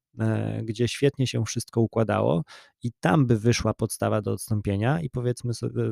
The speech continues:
do wypowiedzenia umowy, przepraszam, e, to zamawiający miałby duży problem, bo okazałoby się, że ma, e, partnera, z którym świetnie mu się układa współpraca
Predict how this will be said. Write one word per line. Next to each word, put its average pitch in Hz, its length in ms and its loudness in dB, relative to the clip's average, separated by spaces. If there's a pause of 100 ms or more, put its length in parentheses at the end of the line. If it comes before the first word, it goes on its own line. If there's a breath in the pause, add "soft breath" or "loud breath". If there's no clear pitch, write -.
do 110 140 0
wypowiedzenia 110 560 2
umowy, 98 280 -2
przepraszam, 147 540 -8 (460 loud breath)
e, 120 460 0 (220)
to 143 340 6
zamawiający 147 600 4
miałby 156 240 2
duży 165 200 8
problem, 110 420 4 (200)
bo 123 140 2
okazałoby 139 520 6
się, 131 220 -2
że 127 140 2
ma, 131 380 4 (200)
e, 113 500 0
partnera, 120 540 4
z - 80 -10
którym 117 340 0
świetnie 135 460 0
mu 113 120 2
się 120 120 0
układa 113 340 2
współpraca 123 640 0